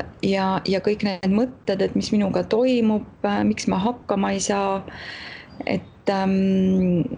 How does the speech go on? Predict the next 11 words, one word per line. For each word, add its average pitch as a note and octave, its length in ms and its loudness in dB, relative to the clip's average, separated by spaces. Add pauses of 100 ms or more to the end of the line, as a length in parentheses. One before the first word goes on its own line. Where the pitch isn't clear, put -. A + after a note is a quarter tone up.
(140)
ka - 100 0
depressioon G#3+ 600 0
on G3 220 2
ju F#3+ 120 2 (160)
selline G3 500 0
nii-öelda, F#3 380 0 (1200)
ähm, G3+ 460 2 (580)
stigmatiseeritud G#3 1040 0
haigus, G3+ 640 -2 (240)
et, - 380 -4
äh, F#3+ 200 0